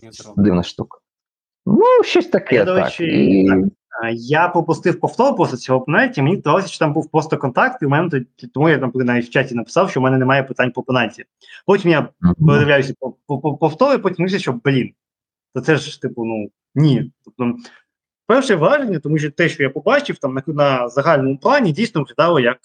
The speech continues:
Speaker 3: е, пенальті. Так? Що там він летів, він там з-, він збив пенальті.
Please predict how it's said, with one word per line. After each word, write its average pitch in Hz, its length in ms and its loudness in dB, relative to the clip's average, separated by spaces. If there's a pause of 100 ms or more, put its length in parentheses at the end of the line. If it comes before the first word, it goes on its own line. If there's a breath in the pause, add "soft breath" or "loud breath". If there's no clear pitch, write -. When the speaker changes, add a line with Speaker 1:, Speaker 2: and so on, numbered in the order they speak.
Speaker 3:
е, 117 40 -8 (200)
пенальті. 117 360 -8 (460)
Так? 190 240 -2
Що - 180 -14
там 117 220 0 (180)
він 139 180 2
летів, 262 500 0 (600)
він 175 180 0
там 127 180 -2
з-, 123 160 -8
він 170 480 -2
збив 240 480 -2 (100)
пенальті. 139 420 -2